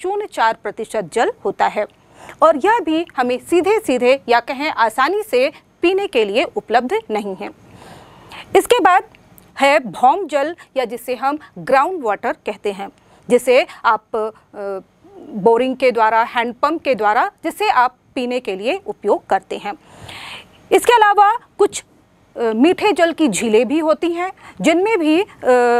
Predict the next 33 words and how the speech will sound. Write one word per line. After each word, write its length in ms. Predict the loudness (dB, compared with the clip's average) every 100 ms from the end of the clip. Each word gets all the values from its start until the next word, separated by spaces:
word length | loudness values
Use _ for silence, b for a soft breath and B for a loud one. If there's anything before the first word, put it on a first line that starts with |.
| 2 -2 -6 -10
जल 220 | 0 0 2
पाया 320 | 2 4 2
जाता 320 | 0 -4 -4
है 80 | 0
और 160 | 0
इनका 260 | 0 -4 -6
प्रतिशत 560 | -4 -6 -4 -2 0 0
होता 220 | 0 0
है, 240 | 0 -2
अ, 40 | -2 B B 0 2 2 0 -2
लगभग 480 | 0 0 2 -2 -2 _ -10
शून्य 400 | -2 0 0 -2
दशमलव 600 | -4 -2 -4 0 0 0 b -12
शून्य 480 | 0 2 2 0 -6 -6
नौ 260 | -2 0
प्रतिशत। 540 | 0 -2 -2 -2 -2 -4 _ _ _ _ -20 -20 -20 _ -20 -20 -4 0
इसके 220 | 2 4
अलावा 360 | 4 6 4 4 -2 B B
जो, 300 | 4 6 6 2 -14
उम, 420 | -12 -10 -10 -12 -16 -4 2
मृदा 300 | 4 4 2
में, 140 | 2 -2
आप 120 | -2
जानते 340 | -2 -4 -4
हैं 160 | -4 -4
मृदा 360 | -4 0 0
में 180 | 0 -2
भी 200 | -2 -4 -2
जल 220 | 0 0
की 160 | -2 -4
मात्रा 320 | -4 0 -2
होती 300 | -2 -6 -2
है, 160 | 0